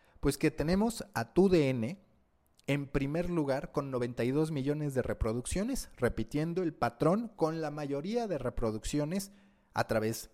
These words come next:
de Facebook. Muy interesante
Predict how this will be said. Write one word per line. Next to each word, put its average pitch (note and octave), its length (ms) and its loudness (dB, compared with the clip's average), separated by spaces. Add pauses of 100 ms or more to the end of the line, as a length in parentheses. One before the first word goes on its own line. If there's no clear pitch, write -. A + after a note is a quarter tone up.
de F#2+ 140 -4
Facebook. - 540 -12 (580)
Muy C4+ 360 4
interesante D#3 840 0